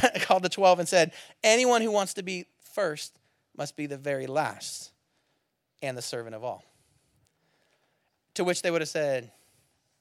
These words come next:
"Yeah, the boss is crazy again." Right? He's crazy talking again. "Anyone who wants to be first must be last? That's absurd.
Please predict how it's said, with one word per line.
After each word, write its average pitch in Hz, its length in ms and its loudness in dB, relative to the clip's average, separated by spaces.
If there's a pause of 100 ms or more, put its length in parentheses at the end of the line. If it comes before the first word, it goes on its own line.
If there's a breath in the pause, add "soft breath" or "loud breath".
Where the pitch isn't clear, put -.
(340)
"Yeah, 120 80 -8
the 104 60 -8
boss 113 200 -8
is 87 80 -16
crazy - 280 -18
again." - 280 -20 (800 loud breath)
Right? 143 300 -2
He's 143 140 -12
crazy 156 280 -6
talking 120 300 -12
again. 98 280 -18 (920)
"Anyone 180 240 -4
who 175 40 -4
wants 175 140 -4
to 151 60 -14
be 139 60 -10
first 147 440 -10
must 139 160 -20
be 113 100 -16
last? 117 560 -16
That's 185 200 -6
absurd. 165 560 -10